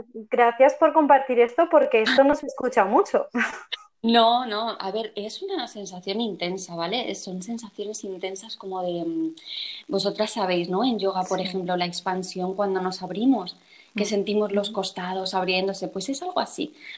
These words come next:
Speaker 2: O sea, es algo así intenso, pero no es dolor de me he roto una pierna o, o me duele la cabeza o me duele una
Speaker 1: Ujú.
Speaker 2: muela, ¿no? Lo que pasa es
Speaker 3: Mm.
Speaker 2: que es bien como dices, Ani, de según la preparación que hayas tenido. Yo,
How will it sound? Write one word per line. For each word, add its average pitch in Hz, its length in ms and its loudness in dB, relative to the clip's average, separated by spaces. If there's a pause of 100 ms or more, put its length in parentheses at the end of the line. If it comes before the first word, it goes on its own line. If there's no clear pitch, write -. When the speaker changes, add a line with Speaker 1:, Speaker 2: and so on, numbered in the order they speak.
(120)
Speaker 2:
O - 20 -20
sea, 202 100 2
es 202 100 -4
algo 226 160 0
así 254 240 -2
intenso, 226 720 0
pero 196 180 -2
no 185 160 -2
es 226 200 -4
dolor 190 500 -2
de 180 380 -2
me 175 420 -6
he 160 40 -2
roto 175 400 -2
una 156 200 -4
pierna 175 460 -2
o, 156 200 -4 (380)
o 180 60 -2
me 180 100 2
duele 165 180 0
la 165 140 2
cabeza 165 580 -2
o 156 120 0
me 160 120 0
duele 170 280 0
una 160 160 2
Speaker 1:
Ujú. 247 100 0
Speaker 2:
muela, 175 400 -2
¿no? 208 100 -10 (680)
Lo 208 160 4
que 202 80 2
pasa 208 240 -2
es - 40 -6
Speaker 3:
Mm. - 20 -16
Speaker 2:
que 262 100 -2
es - 180 -8
bien 233 260 -2
como 247 280 0
dices, 226 580 -4
Ani, 220 400 -2
de 190 220 -2
según 190 320 0
la 240 100 2
preparación 180 580 -4
que 180 100 -8
hayas 185 240 -10
tenido. 180 380 -8
Yo, 185 340 -8